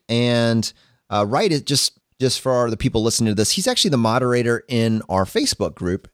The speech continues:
And he wanted to weigh in on something that, Brad, that you talked about last week when you were talking about setting up a Roth I R A for your kids who are not sixteen years old yet. You know, they're, they're a little bit younger.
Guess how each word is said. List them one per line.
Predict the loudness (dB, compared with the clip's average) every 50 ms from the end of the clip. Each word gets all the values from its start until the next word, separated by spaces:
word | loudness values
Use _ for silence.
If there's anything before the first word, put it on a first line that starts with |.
| _
And | -2 0 0 2 2 2 0 0 -2
he | -4 -2 0 0 0 2
wanted | 2 2 2 2 2
to | 0 0
weigh | 0 0 0 0 0 0
in | 0 0 2 2 2 0
on | 0 -2 -2 0
something | 0 0 0 0 0 0
that, | 0 -2 0
Brad, | 0 2 2 2 0 0
that | -2 -2
you | -2 0
talked | 0 0 0 0 0
about | -2 -2 0 0
last | 0 0 2 0 0 0
week | 0 0 0 0
when | 0 0 2 2
you | 2
were | 0 -2
talking | -4 -4 -2 -2 -2 -2 -2 -2 0
about | 0 2 2 2 0 -2 -4 -10 -20 -20 _ _ _ _ _ _ _ _ -4
setting | -2 0 0 2 0 0 0 0 2
up | 0 0 0 -2
a | -4 -2
Roth | 0 0 0 0 0 -2 0 0
I | 2 2 2
R | 4 4 4 2
A | 2 2 0
for | -2 -4 -4 -2 0
your | 0 0 0
kids | -2 -2 0 0 0 0 -2 -4 -6 -6 -8 -8 -8 _ _ -2
who | 0 0 2 0 0 -2
are | -2 0 0 0 0
not | 0 0 0 0 0 -2
sixteen | -2 -2 -2 0 0 2 2
years | 2 0 0 0
old | 0 -2 -2 -4
yet. | -6 -6 -6 -6
You | -6 -6
know, | -6 -4 -2
they're, | -2 -2 -4 -4
they're | -4 -2 -2 0 0
a | 0
little | 0 0 -2
bit | -2 -2
younger. | -2 -2 0 0 0 0 0